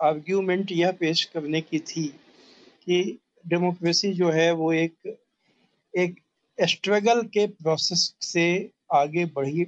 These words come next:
बढ़ी है उस, और उसका विस्तार हुआ है। मैं संतोष जी की इस बात से सहमत नहीं हूँ कि सत्ता हमें, हमेशा उन्हीं लोगों के हाथ में रही है। सत्ता पहले पु-, पहले, अ, जो थी वो पूरी तरह से जो,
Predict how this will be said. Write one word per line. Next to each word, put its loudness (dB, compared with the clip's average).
बढ़ी 0
है 0
उस, -6
और 4
उसका -2
विस्तार 2
हुआ 2
है। 2
मैं 0
संतोष -2
जी -14
की -4
इस -4
बात 2
से -2
सहमत 0
नहीं 2
हूँ -2
कि -2
सत्ता 0
हमें, 0
हमेशा 0
उन्हीं 0
लोगों 0
के -6
हाथ 0
में -20
रही -16
है। -20
सत्ता 0
पहले 0
पु-, -6
पहले, 2
अ, -8
जो -2
थी -2
वो 0
पूरी 0
तरह 0
से 0
जो, -8